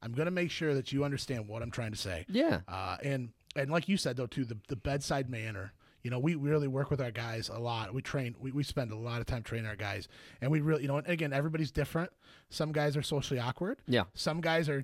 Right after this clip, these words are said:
Speaker 1: chatterboxes. They just,
Speaker 2: Yeah.
Speaker 1: they talk. You know, there's like,
Speaker 2: <laughs>
Speaker 1: uh, we have, like, Josh. I mean, he's just, you know, he, he's a talker.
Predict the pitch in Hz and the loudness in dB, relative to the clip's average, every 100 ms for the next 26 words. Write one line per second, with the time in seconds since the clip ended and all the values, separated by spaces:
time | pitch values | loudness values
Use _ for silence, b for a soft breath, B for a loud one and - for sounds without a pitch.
0 | - - 139 151 135 107 - 107 131 131 | -2 -2 0 0 -2 -2 -4 -6 -4 -2
1 | 127 127 151 165 156 156 - - 403 - | 0 4 6 6 4 4 4 8 6 10
2 | 415 392 311 403 - 127 151 139 - 143 | 8 8 8 6 4 -2 -2 -2 -2 -2
3 | 123 131 135 - 135 127 131 131 131 - | -2 -2 -2 -2 -2 0 0 0 -2 -4
4 | - 127 131 143 110 - - 127 117 - | -6 -4 -2 -2 -4 -10 -8 -6 -8 -14
5 | - 123 175 - 90 | -6 0 0 0 -6